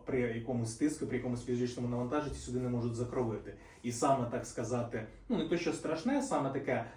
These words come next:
хірургічне ускладнення, це, звісно, кровотеча, і потрібно це буде брати в операційну і останавлювати цю, цю судину, яка кровить.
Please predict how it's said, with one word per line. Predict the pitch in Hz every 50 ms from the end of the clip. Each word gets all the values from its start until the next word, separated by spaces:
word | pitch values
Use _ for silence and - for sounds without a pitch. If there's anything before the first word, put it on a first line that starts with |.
| - - -
хірургічне | - - - 156 139 135 135 160 147 - - - 131 120 113
ускладнення, | 135 127 - - - 180 190 202 214 226 220 185 156 143 131 127 123 117 113 -
це, | 131
звісно, | 110 117 135 131 - 139 135 113
кровотеча, | 110 135 127 127 127 - 160 175 202 214 214 - - 135
і | 117
потрібно | 110 - - - 127 123 120 123 117
це | - - 123
буде | 113 123 120 117 120
брати | 113 110 117 120 117 113 - 127
в | 113
операційну | 113 113 135 123 123 120 - - 175 190 202 196 185
і | 160 135 127
останавлювати | 127 123 - 135 123 131 135 139 135 135 127 123 117 - 127 113
цю, | - - 131
цю | 120 - - 127
судину, | - - 135 123 123 135 131 123
яка | 117 117 123
кровить. | 113 - - 117 107 104 104